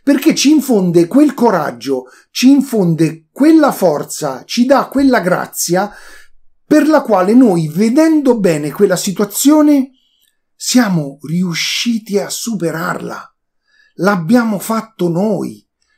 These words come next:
lo avete fatto voi. Quante volte nella vita con, diciamo, un sì detto di cuore al Signore, e quando noi affrontiamo quella situazione che prima ci terrorizzava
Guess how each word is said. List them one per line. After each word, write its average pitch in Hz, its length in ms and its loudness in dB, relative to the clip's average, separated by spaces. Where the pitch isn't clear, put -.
lo 190 180 0
avete 208 380 2
fatto 220 500 -2
voi. 170 420 -2
Quante 220 380 -2
volte 170 420 -2
nella 151 240 -4
vita 143 420 -8
con, 185 640 0
diciamo, 180 840 -2
un 190 540 -2
sì 185 600 0
detto 185 520 0
di 156 160 -6
cuore 160 460 0
al 139 140 -4
Signore, 127 760 -10
e 190 180 0
quando 277 400 2
noi 277 300 2
affrontiamo 208 680 -2
quella 196 240 0
situazione 185 800 -2
che 156 200 -6
prima 185 360 -2
ci 170 180 -8
terrorizzava 127 1120 -6